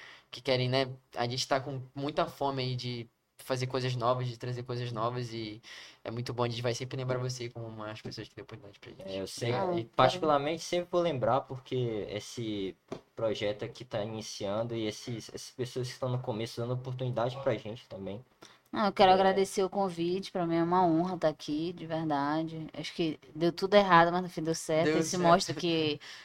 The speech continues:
Speaker 3: os nossos projetos vão ser sempre assim, né? A gente vai ter ali, é,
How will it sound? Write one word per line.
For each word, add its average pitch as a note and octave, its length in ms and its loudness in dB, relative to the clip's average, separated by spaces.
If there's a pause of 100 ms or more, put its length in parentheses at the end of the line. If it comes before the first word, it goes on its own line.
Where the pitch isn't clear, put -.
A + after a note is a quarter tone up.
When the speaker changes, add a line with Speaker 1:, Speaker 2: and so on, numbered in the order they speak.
(280)
Speaker 3:
os E3+ 120 4
nossos F3 240 2
projetos E3+ 400 4
vão E3+ 120 0
ser E3 140 -6
sempre F3 300 0
assim, E3 380 0
né? D#3+ 280 0
A E3 40 -2
gente D#3 260 -6
vai D3 520 0
ter D#3+ 140 2
ali, D3 260 2
é, C3+ 280 0